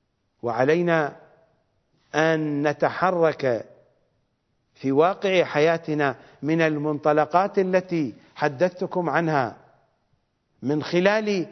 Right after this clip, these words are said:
معرفتنا للمناهج التي تحرك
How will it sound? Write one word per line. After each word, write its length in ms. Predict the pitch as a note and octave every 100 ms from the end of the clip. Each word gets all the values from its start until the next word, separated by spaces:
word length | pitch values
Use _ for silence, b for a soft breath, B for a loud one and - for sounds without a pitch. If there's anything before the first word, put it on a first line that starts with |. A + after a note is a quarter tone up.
| B B
معرفتنا 1160 | D3+ E3+ C#3+ D#3+ - G#3 G#3+ G3+ F#3+ D3 - - _ _ _ _ _ _ _ _
للمناهج 840 | B2+ F3 E3+ E3+ F3+ A3+ A3 A3 G3
التي 720 | F#3+ G3 G#3 G3+ E3+ B2+ - _ _ -
تحرك 840 | D#3 - G3 G#3+ F3+ - C#3+ A2